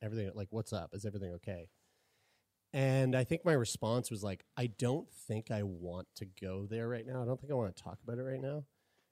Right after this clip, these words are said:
And so I spent the next day thinking about what that was. <clears throat> And I, I made the realization that, like, since Gord Downie has died, I've actually been avoiding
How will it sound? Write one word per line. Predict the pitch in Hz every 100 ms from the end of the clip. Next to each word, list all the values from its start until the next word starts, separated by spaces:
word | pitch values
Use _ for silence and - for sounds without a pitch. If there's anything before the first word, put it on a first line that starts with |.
| -
And | 120
so | 156
I |
spent | 147 - 175 214
the | 226
next | 123 127 -
day | - 131 117
thinking | - 147 147
about | 139 117
what | 101 117
that | 117 98
was. | 104 110 92 - - _ _ - - - -
<clears throat> | 262 226 175 107 - _ _ _ _ _ _ -
And | 143 147 147 139 - _ - _
I, | 143 151 139 - _ _
I | - 151
made | 143 139 196
the | 185
realization | 131 131 123 117 143 120
that, | 107 98
like, | 104 -
since | - 160 190
Gord | - 160 120
Downie | 107 117 107
has | 101
died, | 87 90 90 69 - _ _ _ _ _ _ _ _ _ _ _ _ _ _ _ _ _ -
I've | 160
actually | - 202
been | 175
avoiding | 156 98 98 107 123 107 95 87 87